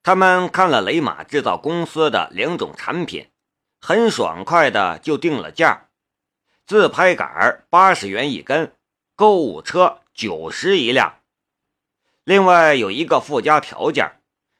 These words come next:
那就这种可以三百六十度旋转的自拍杆儿，他们要求独家的网上销售权。也就是说，这种商品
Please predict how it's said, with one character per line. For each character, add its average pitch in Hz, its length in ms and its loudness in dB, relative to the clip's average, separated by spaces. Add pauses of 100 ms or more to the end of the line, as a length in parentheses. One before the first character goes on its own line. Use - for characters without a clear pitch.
那 175 140 -2
就 170 500 4
这 196 160 2
种 92 180 -8
可 156 140 -4
以 113 160 -2
三 170 260 -4
百 87 160 -6
六 151 240 0
十 139 140 -8
度 135 180 -4
旋 139 360 -8
转 135 320 0
的 87 280 -6
自 160 140 -4
拍 170 240 -2
杆 180 140 4
儿， - 240 -4 (240)
他 156 100 -2
们 156 140 -2
要 175 200 4
求 - 460 -6
独 185 260 0
家 185 320 2
的 - 280 -8
网 87 320 -6
上 147 200 -2
销 185 220 -2
售 90 160 -6
权。 143 400 -4 (840)
也 127 280 2
就 156 120 2
是 117 160 -4
说， 139 440 0 (160)
这 208 240 4
种 87 180 -10
商 190 240 0
品 90 440 -12